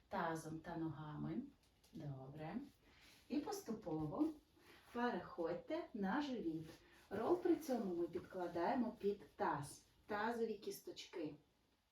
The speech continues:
Тиснуть на рол. Ви спускаєтесь на лікті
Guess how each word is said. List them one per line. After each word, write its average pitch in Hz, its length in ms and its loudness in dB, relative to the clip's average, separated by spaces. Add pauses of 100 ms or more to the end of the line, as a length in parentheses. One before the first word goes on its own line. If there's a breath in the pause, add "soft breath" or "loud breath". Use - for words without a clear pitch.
(280)
Тиснуть 240 640 0
на 196 180 2
рол. 151 240 2 (500 soft breath)
Ви 185 300 4
спускаєтесь 196 1040 -2 (260)
на 180 380 4
лікті 185 580 2